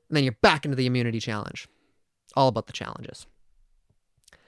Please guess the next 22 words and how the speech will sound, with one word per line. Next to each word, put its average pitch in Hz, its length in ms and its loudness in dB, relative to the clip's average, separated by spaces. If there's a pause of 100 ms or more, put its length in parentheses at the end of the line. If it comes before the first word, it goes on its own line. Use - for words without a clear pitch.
(600)
This 160 160 -4
one's 151 160 2
another 139 260 4
swimming 165 320 2
one. 208 140 2
You 190 80 2
gotta 127 160 4
swim 139 300 0
over, 127 580 4
swim, 156 520 0
and 127 120 -2
then 123 100 -2
go 120 160 2
over, 117 160 -2
like, 110 200 -2
some 127 140 -2
obstacles 123 400 -2
like - 200 -10
A-frames, 175 680 6
you're 120 80 0
retrieving 120 480 -4
rings, 175 640 2